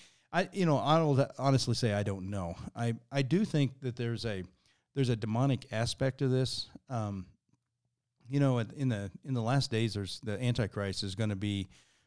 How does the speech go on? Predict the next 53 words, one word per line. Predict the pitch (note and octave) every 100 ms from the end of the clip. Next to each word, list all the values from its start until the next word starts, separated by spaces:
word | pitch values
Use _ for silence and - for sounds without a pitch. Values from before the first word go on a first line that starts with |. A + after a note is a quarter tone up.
| -
possessed | C3+ - B2+ B2+
by | B2 G#2+
the | G2
devil | A2 G2+
himself, | F#2 F2 - F2 C#2 - -
you | C3 G2
know, | F#2+
and | G2
that's, | G2
he's | - A#2
gonna | A2+ G#2 F#2+
set | - A#2+
himself | A2 G2 G#2+ F#2+
up | G2+
to | - A#2+
be | G#2
God. | F#2+ G2 F2 - - - _ -
And |
it'll | B2 A2+
be, | A2 A2+ G2+ - _ _
you'll | B2 A2+
see | - C3+
a, | G2 - _
there'll | A2+
be | G#2 G#2
a |
human | F#2+ C#3 A#2+
form. | F#2 D3+ C#3+ G2+ G#2 - _ _
I, | G#2
and | F#2+ F#2 A2+
I | G2 F#2 _ -
personally | C3+ A#2+ G#2+
hope | F#2 A2+ -
that | G#2
I | F#2+ F#2+
never | G2 B2
see. | B2 F2+ F#2+ A2
I | G2 F#2+
think | F#2 A2+
we | A2
were | G2+ G#2
out | A2+
of | A2
here | G2+
by | F#2
then, | F2 A2+
but | B2 F#2+
that's, | G2+ - - - _
that's | - -
my | G2+ F#2
view. | F2+ A#2+ - - _ _ _
But, | C3 B2 A#2+
um, | B2+ A2+ G2+